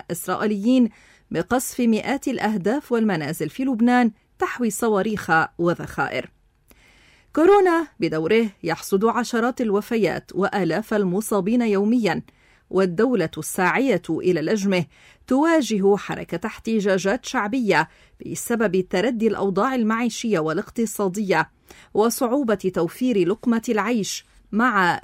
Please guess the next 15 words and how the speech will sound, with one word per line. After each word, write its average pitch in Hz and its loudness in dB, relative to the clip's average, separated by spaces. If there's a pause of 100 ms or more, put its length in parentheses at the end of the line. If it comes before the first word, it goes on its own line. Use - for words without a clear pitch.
(120)
تفشي - -4
الفقر 208 -2
وتسجيله 185 0 (340)
نسبًا 165 0 (140)
عالية. 180 -2 (960)
واليوم 285 4 (140)
تم 160 -2
إطلاق 226 -2
الخطة 226 -4
الكاملة 226 0
للتلقيح 190 -2
من 202 0
السرايا 202 -2
الحكومي، 240 -2 (420)
وقال 160 0